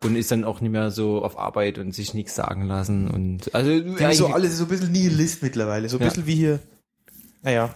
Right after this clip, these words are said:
Speaker 2: wenn
Speaker 1: Ja.
Speaker 2: wir schon mal über Zähne, ich hab in, in der Zwischenzeit auch True Detective endlich mal geguckt, die erste Staffel, hast du den schon gesehen? Hast du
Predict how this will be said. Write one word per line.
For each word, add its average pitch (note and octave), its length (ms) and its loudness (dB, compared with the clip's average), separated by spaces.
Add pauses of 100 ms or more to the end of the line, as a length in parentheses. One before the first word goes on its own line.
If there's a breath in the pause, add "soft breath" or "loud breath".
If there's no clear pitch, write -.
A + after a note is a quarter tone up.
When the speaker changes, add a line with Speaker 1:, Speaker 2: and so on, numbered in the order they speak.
(120)
Speaker 2:
wenn B2+ 140 0
Speaker 1:
Ja. D#3+ 40 2
Speaker 2:
wir D#3 60 0
schon D#3 140 2
mal D3+ 60 -2
über C#3 120 -2
Zähne, D#3 220 0
ich C#3+ 100 0
hab C#3 140 0
in, C#3 260 0
in C#3+ 60 -4
der C#3+ 100 -2
Zwischenzeit E3+ 320 0
auch C3 100 2
True F3+ 200 2
Detective E3 440 -2
endlich E3+ 220 0
mal E3 120 2
geguckt, E3+ 340 -2
die - 60 -2
erste - 260 -2
Staffel, - 340 -4
hast C3+ 120 -6
du D#3+ 80 -2
den - 20 2
schon C#3+ 80 0
gesehen? E3+ 240 -4
Hast - 140 -10
du - 40 -20